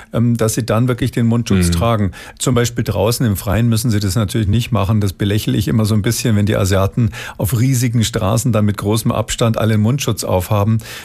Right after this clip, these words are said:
Speaker 1: Da brauchen sie es natürlich nicht. Aber in, in vielen Situationen ist es sinnvoll. Und ich glaube, das ist ganz wichtig, dass die Bevölkerung auch hier versteht, ähm, dass da jeder sich selber so eine Maske machen kann. Ähm, weil ich glaube, dass ein Grund,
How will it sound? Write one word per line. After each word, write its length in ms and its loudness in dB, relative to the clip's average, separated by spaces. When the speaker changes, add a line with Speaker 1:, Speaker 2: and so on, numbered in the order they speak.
Speaker 1:
Da 120 -2
brauchen 340 2
sie 60 0
es 100 -2
natürlich 460 0
nicht. 240 0
Aber 260 0
in, 140 -2
in 200 0
vielen 300 0
Situationen 680 0
ist 140 -4
es 160 -2
sinnvoll. 500 0
Und 360 0
ich 140 -6
glaube, 260 2
das 160 0
ist 100 -2
ganz 280 -2
wichtig, 300 -2
dass 160 0
die 100 -2
Bevölkerung 640 0
auch 120 2
hier 140 2
versteht, 560 -2
ähm, 340 2
dass 240 -2
da 140 2
jeder 320 2
sich 220 -2
selber 280 0
so 80 0
eine 140 2
Maske 320 0
machen 400 0
kann. 360 -2
Ähm, 360 0
weil 240 2
ich 100 -4
glaube, 260 0
dass 160 -2
ein 220 0
Grund, 380 0